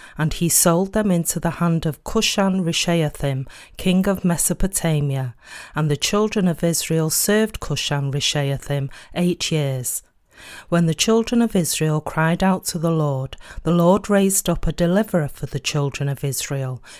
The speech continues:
who delivered them, Othniel, the son of Kenaz, Caleb's younger brother.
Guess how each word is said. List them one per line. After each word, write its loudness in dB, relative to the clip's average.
who 2
delivered 2
them, -4
Othniel, 0
the 0
son 2
of -4
Kenaz, 0
Caleb's 2
younger 0
brother. -4